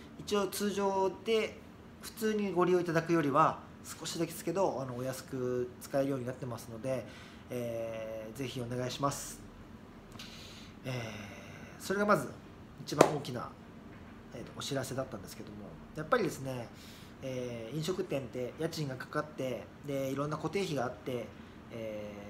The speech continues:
ー、やっぱ売り上げが立たないと資金が回っていかないってところがあって、ここ二週間やっぱりすごく不安で怖くて、うん、純粋にね、コロナっていうもの自体がもうちょっと怖くなってきてるじゃないですか。あの、国民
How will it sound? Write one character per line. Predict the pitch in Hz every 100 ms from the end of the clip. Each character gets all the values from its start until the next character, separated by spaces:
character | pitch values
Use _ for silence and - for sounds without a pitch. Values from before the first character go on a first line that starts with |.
| 104 -
ー、 | -
や |
っ | 123
ぱ |
売 | 131
り | 170
上 | 180
げ |
が | 175
立 | 170
た | 180
な |
い | 139
と | 120 110 - -
資 | - -
金 | 165
が | 127
回 | 123
っ | 123
て | 131
い |
か | 135
な | 127
い |
っ |
て | 120
と | 110
こ | 113
ろ | 113
が | -
あ |
っ |
て、 | 123 - 120 110 - - - - - - - - - - -
こ | -
こ | 185
二 |
週 | 190 208 190
間 | 139
や |
っ | 127
ぱ | 147
り |
す | 123 135
ご | 180
く | 180 143 135 123 113 - -
不 | - 143 147
安 | 160 156
で | 165 156 143 -
怖 | 151 175
く | -
て、 | 147 135 120 98 - - - - - - 135
う | 131 127 127
ん、 | 123
純 | 233
粋 | 247 247
に | 240
ね、 | 247 - - -
コ |
ロ | 254
ナ | 196
っ | 156
て | 147
い |
う |
も | 139
の | 143
自 | 147
体 | 135
が |
も | 113
う |
ち | 113
ょ |
っ | -
と |
怖 | - - 214
く | 214
な | 220
っ |
て | 220
き | -
て | -
る | 113
じ |
ゃ | 113
な |
い | 104
で | 101
す | -
か。 | 107 - -
あ | 139
の、 | 131 131 127 123 143
国 | 190
民 | 196 190 165